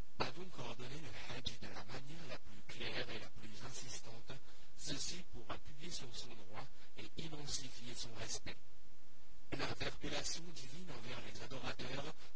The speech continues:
par l'obligation ne laisse place à aucun retardement de l'exécution du devoir, le hajj, sauf pour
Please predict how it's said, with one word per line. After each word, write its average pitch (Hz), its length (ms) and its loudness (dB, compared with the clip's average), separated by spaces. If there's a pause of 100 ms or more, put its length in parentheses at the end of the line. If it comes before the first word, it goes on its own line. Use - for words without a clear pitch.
par 151 260 0
l'obligation 143 680 0 (400)
ne 156 100 0
laisse 170 260 0
place 185 320 0
à - 240 0
aucun - 280 0
retardement - 680 0
de - 120 2
l'exécution - 680 0
du - 260 0
devoir, - 380 0 (400)
le - 160 0 (160)
hajj, - 320 0 (420)
sauf - 380 0
pour 120 160 0